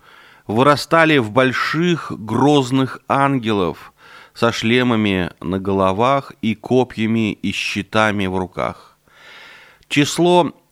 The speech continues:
их всё пребывало, и когда Герда окончила молитву, на копья и, э, э, молитву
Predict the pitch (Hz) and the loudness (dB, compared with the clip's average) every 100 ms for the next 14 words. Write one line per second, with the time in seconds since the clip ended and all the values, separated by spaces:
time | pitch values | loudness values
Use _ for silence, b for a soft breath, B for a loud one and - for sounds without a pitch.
0 | _ - 147 139 - - 151 139 143 135 | _ -2 0 0 -2 -2 0 0 0 0
1 | 139 131 156 175 160 131 107 - 104 110 | 2 4 4 4 4 2 0 -4 -4 -2
2 | 107 110 107 107 123 117 98 101 90 - | -2 0 0 0 2 2 2 0 0 -2
3 | 101 - 135 120 - 107 92 92 92 120 | -4 0 2 2 -2 -2 0 2 2 0
4 | 170 - 110 92 65 - _ _ b b | -2 -4 -4 -4 -4 -12 _ _ b b
5 | b b b b b b - 107 123 123 | b b b b b b -4 2 2 0
6 | - 151 175 175 - 107 95 85 - - | 0 4 4 2 -2 0 0 0 -4 -8
7 | 104 120 117 - 110 104 95 90 65 65 | -4 -2 -2 0 0 2 0 -4 -8 -10
8 | 65 71 104 110 104 101 101 104 101 131 | -6 -2 0 2 0 0 -2 0 0 0
9 | 180 131 107 | 0 0 0